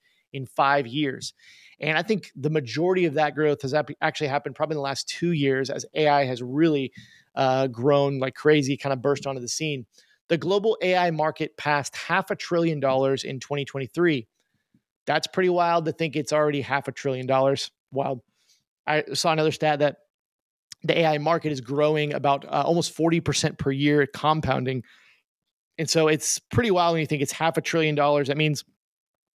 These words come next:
by the end of twenty twenty-three, it's gonna be close to a trillion dollar market and just, goodness, just growing like crazy. Eighty-three percent of businesses say using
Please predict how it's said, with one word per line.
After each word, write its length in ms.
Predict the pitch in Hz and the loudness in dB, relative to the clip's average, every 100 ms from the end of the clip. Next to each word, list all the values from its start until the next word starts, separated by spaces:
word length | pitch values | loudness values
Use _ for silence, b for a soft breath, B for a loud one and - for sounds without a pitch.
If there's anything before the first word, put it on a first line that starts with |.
| - - | -20 -2
by 160 | 165 | 2
the 100 | 165 | 2
end 140 | 165 185 | 2 0
of 60 | |
twenty 240 | - 170 165 | 0 0 2
twenty-three, 320 | 165 156 160 | 0 2 0
it's 100 | 156 | -2
gonna 100 | 147 | -6
be 60 | 139 | -6
close 300 | - 151 - | -2 -2 -2
to 140 | 147 | -6
a 120 | 143 | -6
trillion 600 | 131 - - 175 180 170 143 | -6 -6 2 4 4 4 4
dollar 280 | 135 131 | 2 2
market 460 | 127 131 - 131 - b b b b _ 151 | 0 -4 -2 -6 -6 b b b b _ -4
and 200 | 143 131 | -4 2
just, 380 | 143 - - - _ _ _ - 98 | 2 2 -6 -14 _ _ _ -20 2
goodness, 400 | 156 160 127 - | 2 4 0 -2
just 180 | 131 | -4
growing 280 | - 151 151 | 2 2 2
like 120 | 131 | 0
crazy. 300 | 123 143 120 - _ _ _ _ _ _ _ _ _ - | 0 -2 -4 -14 _ _ _ _ _ _ _ _ _ 0
Eighty-three 420 | 196 226 214 214 | 2 2 2 4
percent 400 | 185 - 196 165 | 2 2 2 0
of 140 | 117 | 0
businesses 480 | 165 151 185 196 175 | 0 2 2 2 0
say 180 | - 160 | 2 0
using 680 | 131 127 165 156 180 180 | 0 -2 -2 0 -2 -2